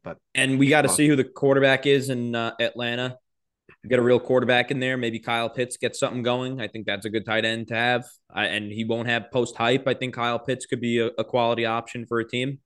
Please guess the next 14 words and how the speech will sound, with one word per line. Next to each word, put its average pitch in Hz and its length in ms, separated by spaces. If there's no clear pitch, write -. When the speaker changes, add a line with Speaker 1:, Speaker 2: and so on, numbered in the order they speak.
Speaker 2:
Um, 101 420
that 107 180
dude 120 220
from 110 140
Notre 110 200
Dame 107 280
is 90 100
gonna 92 160
be 87 100
a 76 60
stud. 87 420
Speaker 1:
Yeah, 110 360
um, 104 140
um, 110 300